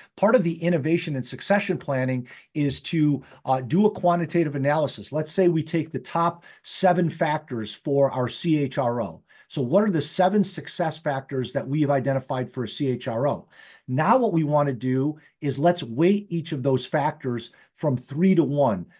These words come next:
Three is highly important, two is moderately important, one is somewhat important. So we might say one of the qualities for, uh, our, our C H R O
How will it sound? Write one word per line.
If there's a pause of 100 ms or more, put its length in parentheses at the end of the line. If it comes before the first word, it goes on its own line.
(100)
Three
is
highly
important,
two
is
moderately
important,
one
is
somewhat
important. (560)
So
we
might
say
one
of
the
qualities
for, (200)
uh,
our, (120)
our
C
H
R
O